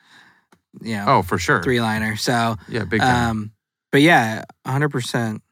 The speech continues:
Speaker 2: So, uh, you were talking about, so jomo, joy of missing out, um,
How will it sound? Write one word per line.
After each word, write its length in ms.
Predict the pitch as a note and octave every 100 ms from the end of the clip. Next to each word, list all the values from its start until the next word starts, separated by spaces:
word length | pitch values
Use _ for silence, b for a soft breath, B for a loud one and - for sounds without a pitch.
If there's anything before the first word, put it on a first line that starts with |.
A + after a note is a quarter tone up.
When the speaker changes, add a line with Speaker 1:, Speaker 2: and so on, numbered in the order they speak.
| _ _
Speaker 2:
So, 560 | - C#3+ C3 B2+ A#2+ -
uh, 380 | B2 C3 B2 A#2 G2+ _ _ _
you 180 | - C#3+
were 80 | C#3
talking 260 | C#3 B2
about, 240 | B2+ A#2 G#2+
so 280 | A#2 A2 G2+
jomo, 500 | F#2+ B2 A#2 F#2+ F#2 - _ _ _
joy 220 | - A2 A2+
of 60 |
missing 280 | G2 F#2 F#2
out, 240 | E2+ E2+ E2 _ _ _
um, 640 | F#2+ F#2 F2+ F2+ F2 F2